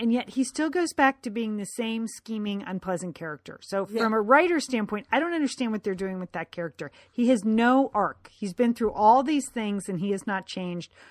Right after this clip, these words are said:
Speaker 1: one bit. So yeah, that scene, just all, all of it, I was like,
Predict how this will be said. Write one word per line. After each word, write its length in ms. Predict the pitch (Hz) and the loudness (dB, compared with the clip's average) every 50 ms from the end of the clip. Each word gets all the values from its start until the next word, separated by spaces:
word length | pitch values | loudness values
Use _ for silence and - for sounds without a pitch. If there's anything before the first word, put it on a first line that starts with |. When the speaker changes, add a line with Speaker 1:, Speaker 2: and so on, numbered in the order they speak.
| - _ _ | -20 _ _
Speaker 1:
one 300 | 175 185 202 196 185 180 | -2 0 0 0 0 -2
bit. 280 | 156 180 143 127 - - - - | -4 -6 -8 -8 -12 -18 -20 -18
So 640 | - - - 247 214 202 196 190 185 175 165 - - _ - - - - _ _ - | -16 -2 2 4 6 8 8 8 6 4 2 0 -6 _ -20 -20 -20 -20 _ _ 4
yeah, 140 | 240 240 220 | 4 4 8
that 300 | 208 247 262 277 262 - | 8 8 8 8 6 2
scene, 400 | - 320 294 285 285 269 254 226 | 2 6 6 8 8 8 6 6
just 340 | 233 247 226 - - - - - | 6 6 4 4 0 -6 -2 4
all, 180 | 240 254 277 | 6 6 8
all 320 | 247 247 269 285 294 294 285 | 8 8 8 8 8 6 4
of 100 | 262 220 | 4 2
it, 260 | 220 202 196 190 - - | 0 0 0 -4 -6 -2
I 160 | 196 208 214 | -2 0 0
was 180 | 214 214 202 208 | 0 -2 -4 -4
like, 220 | 202 196 185 - | -4 -4 -4 -6